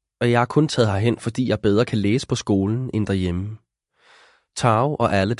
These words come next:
tænkte det samme. Men ingen af os har i virkeligheden lyst til at være her. Det er årets varmeste dag,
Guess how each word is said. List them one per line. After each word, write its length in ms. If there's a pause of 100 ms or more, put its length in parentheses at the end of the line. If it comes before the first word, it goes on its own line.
(120)
tænkte 240
det 100
samme. 400 (680)
Men 140
ingen 240
af 80
os 160
har 80
i 80
virkeligheden 400
lyst 260
til 80
at 80
være 220
her. 140 (920)
Det 80
er 60
årets 320
varmeste 420
dag, 300